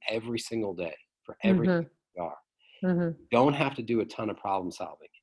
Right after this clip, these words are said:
Speaker 1: Every time you're stepping onto the soccer field, you have to do a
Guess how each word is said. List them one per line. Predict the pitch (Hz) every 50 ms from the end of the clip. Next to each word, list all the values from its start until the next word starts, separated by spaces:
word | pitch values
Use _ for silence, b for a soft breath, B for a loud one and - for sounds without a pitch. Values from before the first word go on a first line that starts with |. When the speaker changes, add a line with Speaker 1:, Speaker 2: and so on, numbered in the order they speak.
| _ -
Speaker 1:
Every | 117 131 143 147 170 175 160
time | 160 - 143 139 143 147
you're | 147 127
stepping | - - - 117 117 - 120 120
onto | 117 117 - 117
the | 101 95
soccer | - - 113 104 107 - 135
field, | 127 - 131 135 143 151 156 156 151 - b b b b b b _ -
you | 135 135
have | 131 143 147 -
to | - 123
do | 117 127 123 120 -
a | 101